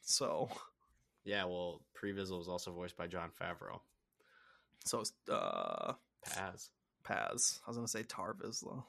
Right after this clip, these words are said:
Speaker 2: That's the first Mandalorian Jedi.
Speaker 1: Yep, that is. Bro, again, they gotta just go to the High Republic era.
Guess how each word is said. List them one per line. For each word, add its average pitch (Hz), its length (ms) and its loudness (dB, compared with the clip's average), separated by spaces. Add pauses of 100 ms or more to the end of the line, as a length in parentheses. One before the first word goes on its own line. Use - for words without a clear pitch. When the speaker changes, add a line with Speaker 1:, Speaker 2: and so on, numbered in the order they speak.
(640)
Speaker 2:
That's - 180 -10
the - 80 -14
first - 360 -10 (140)
Mandalorian 85 480 -10
Jedi. - 340 -14 (1120)
Speaker 1:
Yep, - 160 2 (420)
that 98 120 -2
is. 117 400 4 (440)
Bro, 143 480 2 (200)
again, 127 580 2 (600)
they 127 120 2
gotta 160 320 6
just 123 240 4
go 123 180 8
to 120 80 6
the 120 60 8
High 117 220 2
Republic - 600 -2
era. 53 280 0